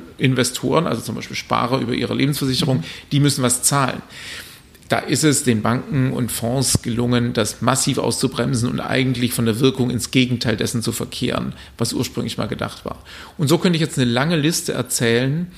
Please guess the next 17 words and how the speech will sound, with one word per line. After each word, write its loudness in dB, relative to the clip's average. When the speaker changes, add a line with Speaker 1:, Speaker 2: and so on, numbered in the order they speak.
Speaker 1:
dass 2
trotz 0
der 2
vielen 2
Gesetze, 2
die 0
gemacht 0
worden 2
sind, 0
im -4
Kern 0
die -6
Geschäftsmodelle 0
eigentlich -4
nicht -6
verändert -6
sind. -10